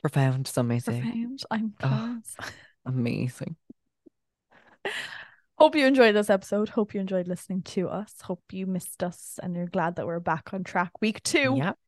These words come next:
Speaker 1: Week
Speaker 2: Week
Speaker 1: two,
Speaker 2: two
Speaker 1: lads.
Speaker 2: in a row. Two in a
Speaker 1: Oh
Speaker 2: row.
Speaker 1: my goodness. Who
Speaker 2: I'm
Speaker 1: would
Speaker 2: telling
Speaker 1: have
Speaker 2: ya.
Speaker 1: thunk?
Speaker 2: Who, who would have thunk it? I just
Speaker 1: <sighs>
Speaker 2: remembered what I actually wanted to talk about today. It was the whole fact that it's
Speaker 1: Ah.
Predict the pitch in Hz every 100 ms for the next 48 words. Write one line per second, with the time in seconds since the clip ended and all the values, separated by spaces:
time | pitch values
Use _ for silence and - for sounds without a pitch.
0 | _ _ _ 139 175 - - 220 220 185
1 | 180 202 214 208 220 214 185 180 - 226
2 | 220 214 - 185 185 143 160 175 151 135
3 | 127 120 123 151 156 170 165 156 202 202
4 | 123 113 113 - _ _ 277 _ - 208
5 | 220 - - - 202 240 262 277 247 254
6 | 180 - _ _ - 220 226 247 311 -
7 | 247 240 233 214 202 202 240 - 190 151
8 | 170 - - 196 - 190 185 - 196 190
9 | 208 - 208 208 214 127 127 123